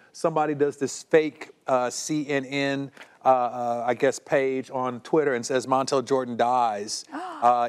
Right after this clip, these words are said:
Speaker 1: in his downtown condo in
Speaker 2: Condo.
Speaker 1: Atlanta, Georgia." I don't have my phone with me.
Speaker 2: Right.
Speaker 1: And so literally, I'm gone for about an hour. And when I get back to the car, it's literally my phone is on, almost on fire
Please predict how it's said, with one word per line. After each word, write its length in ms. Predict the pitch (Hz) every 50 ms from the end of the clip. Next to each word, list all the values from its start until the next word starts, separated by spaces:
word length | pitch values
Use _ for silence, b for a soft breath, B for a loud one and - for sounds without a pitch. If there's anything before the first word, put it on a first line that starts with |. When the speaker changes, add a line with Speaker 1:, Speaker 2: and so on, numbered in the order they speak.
| -
Speaker 1:
in 360 | - 131 127 127 127 123 123 123
his 280 | 123 135 131 117 -
downtown 800 | - 110 107 127 131 139 139 143 135 - - 135 131 127 123 123
condo 540 | - - - 135 135 131 131 127 120 117 117
in 60 | 117
Speaker 2:
Condo. 160 | 123 123 123
Speaker 1:
Atlanta, 380 | 110 117 117 113 113 117 123 117
Georgia." 500 | - 139 139 147 170 160 117 104 101 - B B B B B B B B
I 100 | - 131
don't 120 | 165 202 202
have 160 | 190 202 170
my 100 | 139 127
phone 400 | 127 - - 147 165 180 170 131
with 240 | 123 156 170 - -
me. 220 | 110 95 95 101 _ B B B B
Speaker 2:
Right. 120 | 127 120 B
Speaker 1:
And 160 | 131 135 131
so 160 | - - 139 131
literally, 500 | 127 127 151 180 185 180 143 127 123 120
I'm 220 | 113 143 165 151
gone 260 | 147 143 151 151 147
for 120 | 135 - 131
about 260 | 117 123 120 117 113
an 100 | 113 110 _
hour. 420 | - 131 135 139 139 127 107 98
And 140 | 104 101 113
when 100 | 110 117
I 100 | 131 135
get 220 | 139 - 185 127 -
back 200 | 143 127 120 -
to 100 | - 110
the 80 | 110
car, 520 | - - - - 147 131 117 104 101 107 _ b b b b b
it's 180 | 135 139 -
literally 280 | 135 139 160 151 147 135
my 140 | 123 127 123
phone 340 | - - 151 147 143 135 127
is 120 | 123 -
on, 320 | - 127 120 117 117 113 _
almost 300 | 139 135 139 131 - -
on 100 | 117 110
fire 640 | - - - - 170 143 131 135 113 101 - 92 196